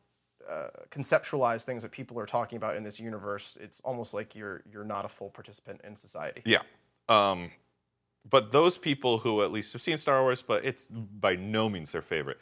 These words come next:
Speaker 2: this is their favorite Star
Speaker 1: Right.
Speaker 2: Wars. And I think that says something about this movie.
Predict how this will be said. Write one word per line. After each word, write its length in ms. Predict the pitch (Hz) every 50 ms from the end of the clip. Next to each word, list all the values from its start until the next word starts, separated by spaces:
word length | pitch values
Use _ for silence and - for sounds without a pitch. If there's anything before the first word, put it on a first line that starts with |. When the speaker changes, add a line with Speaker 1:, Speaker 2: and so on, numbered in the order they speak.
| _ _ _ -
Speaker 2:
this 580 | 90 90 90 92 92 95 123 120 110 - -
is 120 | 107 98 85
their 100 | 92 87
favorite 340 | - - 87 85 78 73 -
Star 200 | - - 90 80
Speaker 1:
Right. 120 | - 104
Speaker 2:
Wars. 200 | - - - -
And 120 | - 123 139
I 80 | 143
think 220 | 143 - 220 202 190
that 140 | - 127 -
says 300 | - - 135 117 - -
something 300 | - 104 92 - - 87
about 240 | 90 85 85 78 -
this 180 | - 78 - -
movie. 320 | 90 85 76 67 - -